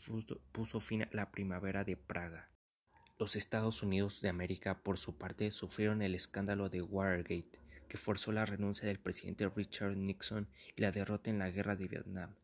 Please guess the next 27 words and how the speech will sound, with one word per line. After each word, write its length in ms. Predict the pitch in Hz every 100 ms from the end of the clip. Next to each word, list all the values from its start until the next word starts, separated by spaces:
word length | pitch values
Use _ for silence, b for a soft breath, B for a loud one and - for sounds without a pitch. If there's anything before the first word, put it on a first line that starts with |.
| B B B
Esta 300 | 104 - 113
última 400 | 110 107 113 107
debilitó 800 | 104 98 95 - 95 98 - 107
su 140 | -
influencia 480 | 107 - 101 95 110
en 40 | 104
los 140 | -
países 400 | - 104 117 104
del 140 | 95
tercer 360 | - 87 - 98
mundo, 320 | 98 98 - - B B B -
que 100 | -
constituyeron 720 | 104 - - 104 101 110 113
el 80 | 110
movimiento 500 | 101 95 98 101 110
de 120 | 107
países 440 | - 95 95 107 -
no 100 | 101
alineados. 760 | 101 98 95 87 113 - - - b b b
Esta 260 | - - 113
crisis 320 | 123 113 113
forzaron 460 | - 95 - 107 110
a 100 | 104
las 140 | 98
superpotencias 840 | - - 92 - 95 98 98 104 -
a 160 | 107 -
plantearse 600 | 95 92 95 92 -